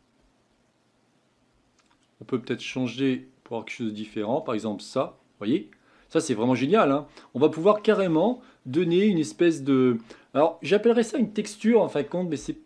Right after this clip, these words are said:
je pense pas que c'est une texture, c'est un autre nom. Vous voyez, c'est une espèce de petit cœur, enfin, on, on va pouvoir mettre vraiment différents éléments, hein. Par exemple, celui-ci, euh,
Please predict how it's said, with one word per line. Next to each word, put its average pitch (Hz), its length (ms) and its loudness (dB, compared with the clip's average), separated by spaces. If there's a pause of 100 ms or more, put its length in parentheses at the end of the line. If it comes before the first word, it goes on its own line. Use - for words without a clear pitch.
je - 100 -20
pense 180 180 -6
pas 254 100 -2
que - 60 -6
c'est - 120 -6
une 165 60 -4
texture, 156 320 -4
c'est - 140 -8
un 139 140 0
autre 214 300 0
nom. 151 160 0
Vous - 1120 -14
voyez, 139 100 -4
c'est 147 140 -8
une 117 80 -2
espèce 117 240 -10
de 120 80 -2
petit 117 240 -10
cœur, 156 480 6
enfin, 110 260 0
on, 110 220 -2
on - 20 -8
va 113 120 -2
pouvoir 123 300 0
mettre 160 220 0
vraiment 170 320 -2
différents 165 560 -2
éléments, 139 540 0
hein. 135 100 -10 (320)
Par 113 140 -8
exemple, 120 140 -4
celui-ci, 139 920 -4
euh, 107 220 -4